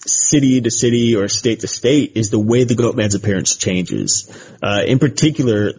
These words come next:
that of the goat man of Maryland tends to have really big horns, you know, and, and some, uh, of the information says that his horns curl 'cause they're so large, you know, as many horns do on rams and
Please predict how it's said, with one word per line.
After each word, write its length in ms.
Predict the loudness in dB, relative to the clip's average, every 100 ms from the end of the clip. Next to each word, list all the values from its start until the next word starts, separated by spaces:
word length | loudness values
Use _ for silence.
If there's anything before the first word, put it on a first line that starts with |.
| -6
that 420 | -2 -2 -2 -4 _
of 140 | -6 -4
the 100 | -2
goat 180 | -2 -2
man 160 | -4
of 60 | -4
Maryland 560 | -2 0 0 0 -4 -8 _
tends 200 | -4 -2
to 80 | 0
have 260 | -2 -2
really 260 | -2 0 0
big 340 | 0 0 -2
horns, 760 | -2 -2 -2 -4 -8 -10 -10 _ _ -8
you 120 | -4
know, 180 | 0 0
and, 160 | 0
and 320 | -2 -2 -4 -8 _ -16
some, 960 | -6 -2 0 0 0 0 -2 -4 -12 -20 _ _ _ -10
uh, 340 | -6 -4 -6 -10 _ -4
of 120 | 0
the 140 | 0
information 420 | 0 0 -2 0
says 220 | 0 0 0
that 160 | -2 -2 -14 -20 -20 _ _ _ -20
his 220 | -4 0 0
horns 240 | 0 -2
curl 580 | 0 2 2 0 -8 -14 _ -4
'cause 140 | 0
they're 80 | 0
so 180 | 2 2
large, 300 | 2 0 0
you 80 | 0
know, 160 | 2
as 240 | 0 -2 -10 -10
many 220 | -2 0
horns 400 | 2 2 2 2
do 220 | 2 4
on 240 | 4 0 -2 -6 -20 -20 -8
rams 640 | -2 -2 0 -2 -4 -4
and 400 | -4 -4 -4 -6